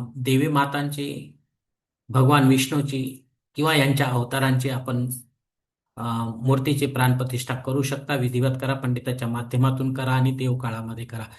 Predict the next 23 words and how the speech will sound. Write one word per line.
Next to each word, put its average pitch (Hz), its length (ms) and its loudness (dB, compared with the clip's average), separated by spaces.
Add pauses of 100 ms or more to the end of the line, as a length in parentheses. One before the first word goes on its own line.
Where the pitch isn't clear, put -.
(260)
घरी 151 260 4
करा 131 240 2
किंवा 120 460 0
मंदिरामध्ये 127 760 2
करा 113 280 -14
मित्रांनो. 113 420 -14 (420)
पण 147 120 0
दुसऱ्या 143 320 2
दिवसापासून 139 760 -2
आपल्याला 123 580 -2 (280)
या 127 260 4
मूर्त्यांवर 143 680 0
संबंधित 143 560 0
देवतांचा 123 520 -2
अभिषेक 127 440 -4 (240)
घ्यावा 123 280 0
लागणार 117 380 0
आहे, 127 220 -4 (360)
अन्यथा 160 440 4
अशा 156 300 0
प्राणप्रतिष्ठित 135 840 -2
मूर्ती 127 260 2
देखील 127 460 -2